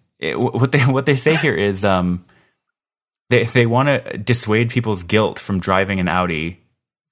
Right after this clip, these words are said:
flying across the countryside. Um, they want to assuage the guilt of producing all that C O two because you're actually using C O two as your, as at least part of the reagents for your fuel source. So I think, I think it's pretty cool.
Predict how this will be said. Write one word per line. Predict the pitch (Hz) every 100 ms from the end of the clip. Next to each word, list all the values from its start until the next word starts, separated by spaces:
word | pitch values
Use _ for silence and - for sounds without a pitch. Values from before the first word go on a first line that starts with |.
| -
flying | 107 107 107
across | 101 - 95 -
the |
countryside. | - 101 92 92 - 82 76 90 _ _ _ _ _ -
Um, | 87 82 80
they | 92
want | 101
to |
assuage | 95 107 98
the | 87
guilt | 95 87
of | 85 80 - _ _
producing | - 95 90 92
all |
that | 85 65
C | -
O | 80
two | - 87
because | 82 82
you're | 98
actually | 90 - 87
using | 57 87 95 104 92 87
C | - 90
O | 76
two | - 80
as | 76 82 82
your, | 82 - _ _ -
as | 92 _ _ -
at | 92
least | 95 - _ _
part | - 92
of | 82 80
the | 76 69 - _ _ _ _ _ -
reagents | 90 92 87 76
for | - 73
your | 78
fuel | - 82
source. | 73 71 67 - - _ _ _ _ _ _ _ _ _ _ _ _ _ _ _ -
So | 98
I | 110
think, | -
I | - 110
think | 104
it's | 92
pretty | 90 76
cool. | 82 58 52